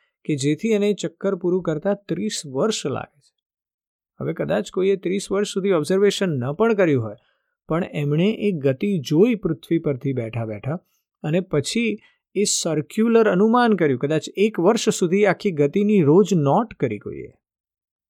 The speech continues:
અને એ નોટ કર્યા પછી એ નોંધ કરી અને જણાવ્યું અને પછી સર્ક્યુલર મોશન ગણ્યું તો થયું હશે કે ભાઈ ત્રીસ વર્ષ થાય છે આ કરતા. એ again મેથેમેટિક્સ, ગણિત, ફિઝિક્સ, આ બધું ભેગું થઈ રહ્યું છે.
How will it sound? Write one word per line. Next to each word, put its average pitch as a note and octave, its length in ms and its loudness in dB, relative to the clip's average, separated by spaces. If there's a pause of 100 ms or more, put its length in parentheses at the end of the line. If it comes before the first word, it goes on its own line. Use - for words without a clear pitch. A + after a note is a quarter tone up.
(400)
અને D#3 300 -4
એ G#3 140 2
નોટ F3 380 2
કર્યા G3+ 280 4
પછી G#3+ 720 0 (280)
એ D#3+ 80 0
નોંધ C#3+ 540 4
કરી F3 460 4
અને F#3 360 -2
જણાવ્યું E3 480 2
અને G3+ 100 2
પછી F3 320 0
સર્ક્યુલર G3+ 560 2
મોશન F3+ 420 0
ગણ્યું G#3 240 4
તો G#3+ 100 4
થયું G#3 240 2
હશે A3 160 -2
કે G#3 60 -6
ભાઈ G#3+ 120 4
ત્રીસ A3 500 0
વર્ષ G3 300 -4
થાય G#3 280 -4
છે A3+ 140 -6
આ G3+ 100 -2
કરતા. - 460 -10 (1600)
એ A#3 320 0
again F3+ 380 0
મેથેમેટિક્સ, E3+ 880 -2 (120)
ગણિત, D#3+ 380 -4 (120)
ફિઝિક્સ, E3+ 380 0 (460)
આ E3 60 -4
બધું G3+ 240 -2
ભેગું C#3 380 0
થઈ D#3+ 140 2
રહ્યું G2+ 260 -6
છે. - 200 -20